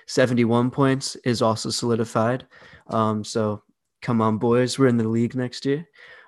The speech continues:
Um, Chel-, so this is where it gets interesting. So the point differential between third place, fourth place, and fifth place is only four points. Chelsea in third place has sixty-seven points. Leicester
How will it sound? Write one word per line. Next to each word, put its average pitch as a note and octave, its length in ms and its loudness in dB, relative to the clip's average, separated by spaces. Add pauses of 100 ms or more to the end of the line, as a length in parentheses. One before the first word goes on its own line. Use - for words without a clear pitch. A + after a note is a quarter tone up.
(140)
Um, A2+ 760 2 (1400)
Chel-, C#3+ 360 4
so D3 160 2
this D3 100 2
is C#3 80 -4
where C#3 120 4
it B2+ 60 4
gets - 440 -2 (120)
interesting. - 580 -2 (460)
So A2 680 2 (920)
the A2 420 2
point D#3+ 280 0
differential D3 440 2
between A#2 300 -2
third C#3+ 260 2
place, D3 240 4
fourth C3 300 2
place, B2+ 280 0
and A2+ 100 -8
fifth B2+ 240 -2
place B2 280 2
is B2 100 -6
only A#2 220 2
four B2 240 -2
points. - 600 -12 (540)
Chelsea C#3 420 4
in C3+ 100 4
third B2 300 2
place B2 280 2
has G#2 180 -6
sixty-seven A#2 640 0
points. A2+ 520 -2
Leicester C3 720 0